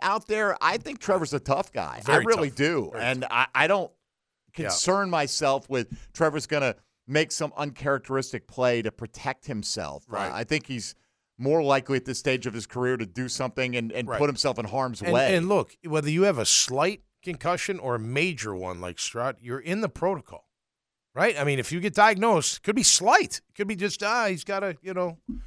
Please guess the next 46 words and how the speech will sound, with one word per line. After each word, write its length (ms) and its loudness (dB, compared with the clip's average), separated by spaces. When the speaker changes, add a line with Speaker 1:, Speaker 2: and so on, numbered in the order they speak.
Speaker 2:
whatever 240 2
they 80 4
call 180 8
Speaker 1:
Right, 140 8
Speaker 2:
it 40 4
these 160 4
Speaker 1:
it, 60 4
Speaker 2:
days. 180 4
Speaker 1:
it'd 120 4
be 80 2
something 440 2
that 300 2
they 140 6
would 220 2
not 200 6
even 440 0
have 400 2
called 260 6
a 60 -2
concussion 680 -6
twenty-five 520 -4
Speaker 2:
No, 220 0
a 280 2
Speaker 1:
years 220 -4
Speaker 2:
ding. 300 6
Speaker 1:
ago 100 -4
or 60 -2
whatever, 420 -4
right? 340 -6
But 140 -2
Speaker 2:
Or 20 -2
you 140 0
fell 280 6
Speaker 1:
look, 120 8
Speaker 2:
wrong. 140 4
Speaker 1:
I, 140 4
I'm 140 4
not, 260 0
again, 360 0
I'm 100 -2
not 160 2
Speaker 2:
Yeah. 60 0
Speaker 1:
trying 160 2
to, 140 0
to 240 -4
dismiss 640 0